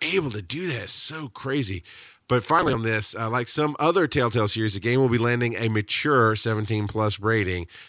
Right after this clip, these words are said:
and the cinematic approach will feel more akin to an R-rated film. So, which is, is the, and to me, the best way they tell stories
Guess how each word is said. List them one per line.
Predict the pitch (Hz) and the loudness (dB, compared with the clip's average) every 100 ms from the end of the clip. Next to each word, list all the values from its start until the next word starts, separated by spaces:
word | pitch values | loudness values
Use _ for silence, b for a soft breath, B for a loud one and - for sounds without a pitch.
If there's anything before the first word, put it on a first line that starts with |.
| B | B
and | - | -6
the | 107 | -4
cinematic | - 127 139 139 147 | 0 -2 0 0 0
approach | 127 135 117 | -2 0 0
will | 110 | 0
feel | 104 104 | -2 0
more | 104 113 | 2 0
akin | 127 - 95 90 87 - | 0 -4 -4 -6 -8 -8
to | - | -6
an | 92 | -6
R-rated | 76 90 87 87 90 | -6 -8 -6 -6 -8
film. | - 80 78 127 b b b b b b _ | -8 -8 -10 -16 b b b b b b _
So, | - 85 | -12 -10
which | 87 104 113 | -4 -2 0
is, | 120 113 | -2 -2
is | 127 113 | -2 -2
the, | 95 92 - | -2 -6 -6
and | 123 95 | -6 -6
to | 110 | -2
me, | 113 120 160 185 | 2 2 2 0
the | - 92 - | -4 -12 -4
best | 113 104 101 | -2 -2 -2
way | 98 | -4
they | 85 85 | -4 -8
tell | - 78 | -10 -10
stories | - 78 78 - - | -10 -12 -12 -14 -16